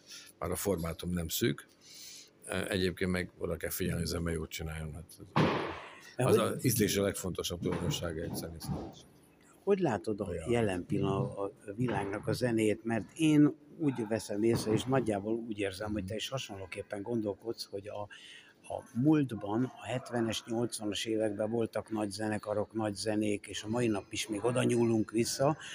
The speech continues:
Speaker 2: aztán mintha valahol, valamilyen formában megakadtunk volna, és, ö,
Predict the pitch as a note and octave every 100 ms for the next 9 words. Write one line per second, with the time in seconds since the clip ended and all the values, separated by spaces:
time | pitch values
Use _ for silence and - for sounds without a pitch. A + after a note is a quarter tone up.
0 | - - E3 - A2+ B2 C3+ - F#2+ A2+
1 | C#3+ G#2+ G2+ G2+ C3 C3 G#2+ G#2 G#2 B2
2 | A#2+ G#2+ G2+ G2+ G#2 G2+ G#2+ A2+ G#2 -
3 | B2 B2 A2+ A#2+ B2+ C#3+ - - - -
4 | - - C3+ C#3